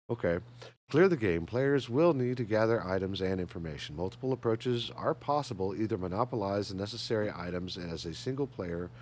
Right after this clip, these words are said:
or with close friends or cooperate with various players. Only three players will be able to take part in the final mission. Who to cooperate with, who to negotiate with, strategic communication will be required to reach the end.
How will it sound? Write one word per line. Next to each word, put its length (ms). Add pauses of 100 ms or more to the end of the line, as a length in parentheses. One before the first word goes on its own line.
(380)
or 240
with 220
close 240
friends 400
or 180
cooperate 460
with 100
various 300
players. 420
Only 340
three 280
players 480
will 160
be 180
able 220
to 100
take 320
part 320
in 100
the 80
final 400
mission. 460 (920)
Who 240
to 120
cooperate 500
with, 260 (100)
who 200
to 100
negotiate 640
with, 200
strategic 440
communication 680
will 120
be 100
required 520
to 120
reach 360
the 220
end. 300